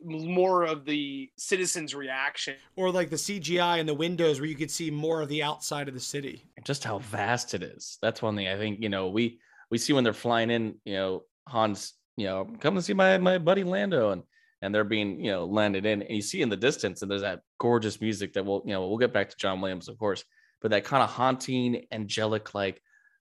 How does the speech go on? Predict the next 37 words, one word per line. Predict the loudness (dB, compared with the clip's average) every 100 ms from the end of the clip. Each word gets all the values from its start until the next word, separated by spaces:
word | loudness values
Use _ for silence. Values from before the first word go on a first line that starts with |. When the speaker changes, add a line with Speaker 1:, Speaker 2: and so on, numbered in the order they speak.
| -8
Speaker 3:
"What, | -4 -4 -4
what | 2 2
is | 4 0
this?" | -2 -4 -8 -8
And | -4
then | -2
they | -2
start | -4 -6
<laughs> |
flying | -2 0 4
over | 2 2
it, | 0
and |
you're | -2
like, | -2 -4 -6 _ _ _ _
"Holy | -16 -4 0 0 -2
crap, | -4 -2 2 0 0
this | -6
place | 2 2 2 -8
is | -16 -2
huge." | 0 0 -2 -4
Like, | -4 -6 -16 _ _ -10
it's, | 0 4
like, | 4 2 -8 -8 -6
massive. | -6 -6 -6 -8 -6
Speaker 1:
Yeah. | 4 4 4 2 2
Speaker 3:
Um, | 2 2 -4 -12 -20 _ _ _ _ _ _ _ -2
and | 0
it's | 2 6
so | 8
weird | 10 8
that | 6
that | 6 2 0 -2
planet, | 0 2 2
and | 0
I |
mean | 0 -2